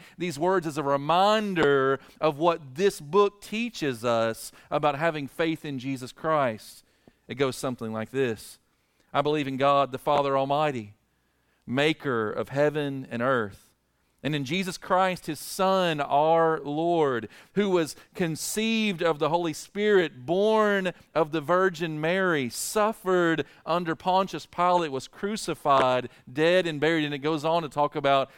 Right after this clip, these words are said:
his resurrection, his ascension, and his eternal kingship. But in the very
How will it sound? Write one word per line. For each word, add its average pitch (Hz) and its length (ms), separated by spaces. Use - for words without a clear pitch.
his 147 160
resurrection, 151 640
his 131 160
ascension, 151 600
and 120 160
his 147 420
eternal 156 380
kingship. 143 800
But 156 160
in 156 80
the 156 80
very 202 480